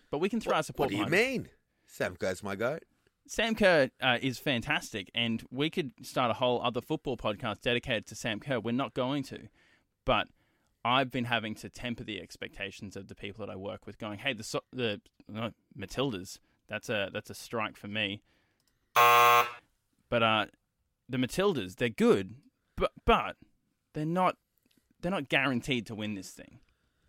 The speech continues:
Speaker 1: They're, it's gonna be a tough battle, and we could see it happen,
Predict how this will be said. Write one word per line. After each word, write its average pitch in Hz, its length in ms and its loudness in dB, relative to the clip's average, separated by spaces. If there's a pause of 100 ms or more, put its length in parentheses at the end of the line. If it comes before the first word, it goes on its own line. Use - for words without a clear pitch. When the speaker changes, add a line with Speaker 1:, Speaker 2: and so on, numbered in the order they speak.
(240)
Speaker 1:
They're, 131 320 2 (160)
it's 131 140 -4
gonna 185 160 2
be 131 100 2
a 110 60 -2
tough 131 280 0
battle, 120 400 2 (680)
and 139 120 2
we 147 100 2
could 226 180 -2
see 185 160 2
it 113 80 -4
happen, - 360 -6